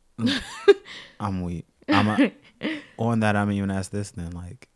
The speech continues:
Speaker 1: so you leave the house for work, and then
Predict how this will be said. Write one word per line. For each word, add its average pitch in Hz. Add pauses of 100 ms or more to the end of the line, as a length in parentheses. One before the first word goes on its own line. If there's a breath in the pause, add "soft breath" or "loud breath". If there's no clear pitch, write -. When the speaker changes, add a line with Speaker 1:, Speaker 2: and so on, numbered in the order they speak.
(1700)
Speaker 1:
so 104
you 104
leave 98
the 85
house 85
for -
work, 87 (120)
and 202
then 98